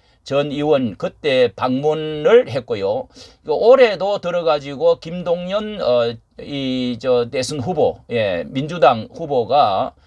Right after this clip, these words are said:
어, 그리-, 예, 십삼 일, 육 일 날 그리고 나경원, 어, 경선 후보자가 이제 십삼 일 날 지난주에 또 교회를, 예, 찾았던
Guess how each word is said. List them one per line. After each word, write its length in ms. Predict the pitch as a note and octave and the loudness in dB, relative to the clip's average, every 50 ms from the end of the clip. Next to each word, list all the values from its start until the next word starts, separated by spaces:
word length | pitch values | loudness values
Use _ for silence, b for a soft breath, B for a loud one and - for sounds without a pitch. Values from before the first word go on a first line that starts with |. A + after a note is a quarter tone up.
| b b b b b | b b b b b
어, 260 | _ - A2+ A2+ A2+ A2+ | _ -4 -4 -2 -2 -2
그리-, 320 | - E3+ D#3 D3+ D3 C#3 | -4 -4 -4 -4 -6 -4
예, 140 | C#3+ C3+ B2+ | -4 -4 -4
십삼 500 | A#2+ - F#3+ - - - - F#3 F#3+ F#3+ | -4 -6 -8 -8 -8 0 2 2 2 2
일, 200 | E3 A2+ B2+ B2+ | -2 -6 -6 -6
육 160 | D#3 F3+ F3+ | -6 -6 -6
일 160 | G3+ G#3+ G#3+ F#3+ | -6 -6 2 4
날 300 | D#3+ B2+ A2+ G2+ F2+ - b b b b b b b b | 4 4 4 -2 -8 -12 b b b b b b b b
그리고 800 | _ G3+ G#3 A3 G#3 E3+ C#3+ E3+ F#3 F#3 F3 E3+ D3+ C#3+ C3+ B2+ | _ -4 -2 -2 -4 -4 0 2 4 6 6 6 6 4 2 2
나경원, 580 | A#2+ B2+ B2+ C#3 D3 F3 F#3+ G#3+ A#3+ A#3+ A#3+ F#3+ - - | 2 2 0 0 0 -2 -2 0 0 -2 -2 -6 -6 -4
어, 240 | B2+ B2 A#2 A2+ A2 A#2 | -2 0 0 0 -2 0
경선 400 | - D#3+ F3+ F3 - D#3+ D3 C#3+ | -2 -2 -2 0 -4 -4 -4 -4
후보자가 800 | A#2 F#3 F#3+ G3+ F3 D3 C3 B2 A#2 A#2 C3 E3 G3+ G#3 G#3+ - - _ _ _ _ _ | -6 -8 -2 -2 -2 2 2 2 2 4 4 4 4 4 0 -4 -10 _ _ _ _ _
이제 420 | B2+ B2+ A#2+ C3 B2 B2 A#2 A#2 A2+ | -14 -10 -2 0 0 2 2 -2 -4
십삼 420 | - - G3+ - - F#3+ G3+ G#3 | -6 -8 -10 -2 0 0 0 2
일 120 | F#3 D3 A#2+ | -2 -2 0
날 280 | A2 G2+ F2+ E2+ - _ _ _ | 0 0 0 -2 -8 _ _ _
지난주에 640 | _ - D3 D3 D3+ E3+ E3 - G#3+ F#3 F3 D3+ A#2+ | _ -6 -2 -2 -2 -2 -4 -10 -10 -4 -2 -2 -2
또 180 | A#2 C#3 B2+ A2+ | 0 -2 -4 -2
교회를, 640 | - B2+ A#2 A#2+ C#3+ D#3 D#3+ A2+ F#2+ A2+ C#3 - b b b b b | 0 0 0 2 2 2 2 2 0 -4 -10 -12 b b b b b
예, 140 | - B2 A2+ | -8 -8 -6
찾았던 640 | - - F#3 E3+ F3 E3 - - C#3+ A#2 G2 E2+ - | -2 -2 4 4 4 4 4 0 -2 -2 -2 -4 -12